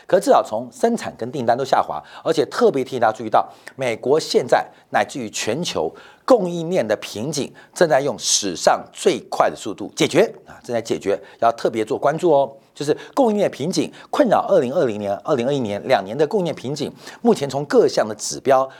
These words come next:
这个物流的瓶颈正在被突破，正在被解决。所以从制造业采购经理人指数，这些人对于物流瓶颈、对于供应链中断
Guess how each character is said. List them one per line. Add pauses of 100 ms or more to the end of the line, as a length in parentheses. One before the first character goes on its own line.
(100)
这
个
物
流
的
瓶
颈 (280)
正
在
被 (140)
突
破， (240)
正
在
被
解
决。 (280)
所
以
从
制
造
业
采
购
经
理
人
指
数， (300)
这
些
人
对
于
物
流
瓶
颈、
对
于
供
应
链
中
断